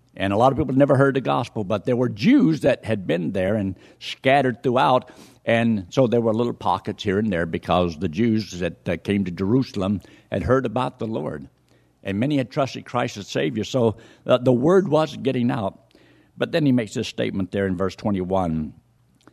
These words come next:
"But as it is written, to whom he was not spoken of,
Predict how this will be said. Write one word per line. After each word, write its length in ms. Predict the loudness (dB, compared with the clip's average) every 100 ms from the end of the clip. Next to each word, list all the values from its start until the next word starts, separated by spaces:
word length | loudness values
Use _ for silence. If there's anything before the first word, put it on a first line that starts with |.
| _ _ -2
"But 240 | 2 2 4
as 260 | 4 4 2
it 140 | 2
is 180 | 2 4
written, 440 | 2 4 4 4 0 _ _ _ _ _ _ _ 0
to 140 | 4
whom 280 | 6 6 4
he 520 | 2 2 4 2 -2 -2
was 280 | 2 2 4
not 240 | 2 2
spoken 480 | -6 -2 -2 -2 -6
of, 380 | -6 -8 -10